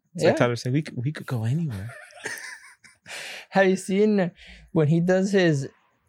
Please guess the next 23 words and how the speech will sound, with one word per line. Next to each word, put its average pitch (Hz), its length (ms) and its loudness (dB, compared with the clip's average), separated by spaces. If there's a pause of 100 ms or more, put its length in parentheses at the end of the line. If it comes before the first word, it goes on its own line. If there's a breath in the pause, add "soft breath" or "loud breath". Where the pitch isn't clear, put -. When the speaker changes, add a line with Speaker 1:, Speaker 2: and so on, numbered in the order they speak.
(120)
Speaker 2:
interview 180 720 2
with 147 340 2 (100)
Nardwuar? 147 880 0 (200)
When 143 300 2
they're 147 180 2
in 160 220 0
the 123 520 2
vinyl 170 380 0
store, 180 320 0
he's 160 160 0
wearing 156 420 -2
a 127 100 -4
pink 165 480 -4 (120)
jacket? 233 460 -2 (420)
Speaker 1:
No. 104 160 0
Speaker 2:
And 127 120 -4
that 135 120 -2
shit's 113 220 -4 (240)
hella 135 360 0
funny, 117 340 -6
bro. 120 280 -2
Speaker 1:
Yeah. 117 80 2
Speaker 2:
Like, 120 240 -2